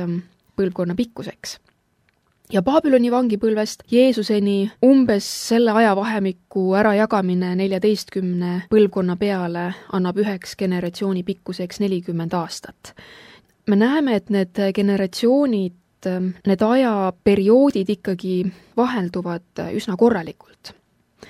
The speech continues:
Ja need ajaperioodid on oma pikkuselt niivõrd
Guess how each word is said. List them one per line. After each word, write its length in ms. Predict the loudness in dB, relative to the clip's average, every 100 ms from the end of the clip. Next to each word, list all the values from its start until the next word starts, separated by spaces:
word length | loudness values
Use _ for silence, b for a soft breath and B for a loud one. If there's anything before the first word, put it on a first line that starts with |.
| B B
Ja 120 | 2
need 160 | 2 0 _ _ _ 2
ajaperioodid 680 | 2 2 0 2 2 2 0
on 160 | 0 0
oma 140 | -2
pikkuselt 460 | -2 -4 -2 -2 0
niivõrd 520 | 2 4 2 0 -4